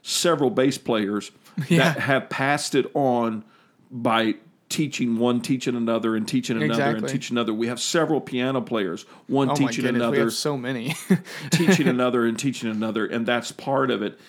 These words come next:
Speaker 1: And, uh, you know, I, I think it's very important that we have to, uh, uh, you know, pass on after our kind.
Speaker 2: Right. And, and that's where we go back that we need to realize,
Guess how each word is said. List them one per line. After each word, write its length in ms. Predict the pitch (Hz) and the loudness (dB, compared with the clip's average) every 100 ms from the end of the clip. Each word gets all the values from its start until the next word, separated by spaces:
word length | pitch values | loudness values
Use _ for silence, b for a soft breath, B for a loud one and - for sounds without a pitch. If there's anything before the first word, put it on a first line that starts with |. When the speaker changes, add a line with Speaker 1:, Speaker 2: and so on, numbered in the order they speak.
| B B B - | B B B -2
Speaker 1:
And, 400 | 123 117 117 117 - | 0 2 0 -2 -2
uh, 180 | 117 - | -2 0
you 160 | 131 131 | 0 2
know, 220 | 120 - | 0 0
I, 360 | 117 123 - 135 | 0 0 0 0
I 20 | |
think 260 | 135 156 | 0 -2
it's 120 | 139 - | -4 -4
very 200 | 139 131 | -2 -2
important 680 | 117 - 123 113 117 107 - b b _ | -2 0 0 0 -2 -4 -8 b b _
that 360 | 120 110 107 - | -2 0 -2 -2
we 200 | 120 113 | -2 -2
have 340 | - 117 117 | 0 -2 -2
to, 400 | - 110 104 98 - b _ | -2 0 0 -4 -8 b _
uh, 260 | 113 107 101 - _ _ _ | -4 -4 -6 -12 _ _ _
uh, 200 | - - - 254 349 | -8 -8 -8 -12 -4
you 120 | 110 | -4
know, 140 | 101 76 _ _ _ _ _ _ - | -4 -8 _ _ _ _ _ _ -6
pass 340 | 147 131 - | 0 0 0
on 160 | 110 - | -2 -2
after 240 | 120 - 104 | -6 -6 -8
our 80 | - | -10
kind. 320 | - - - - | -12 -14 -14 -6
Speaker 2:
Right. 220 | 139 123 B B B | -6 -6 B B B
And, 200 | 220 208 - | 2 2 2
and 240 | 214 185 | 0 2
that's 220 | 233 220 | 0 2
where 140 | 202 190 | 2 4
we 100 | 165 | 4
go 140 | 170 | 2
back 240 | 156 143 - | 2 2 0
that 100 | 143 | 2
we 160 | 196 | 4
need 180 | 220 202 | 4 2
to 220 | - 156 - | 0 -2 0
realize, 720 | 151 190 165 123 127 165 | 2 2 4 0 -2 -4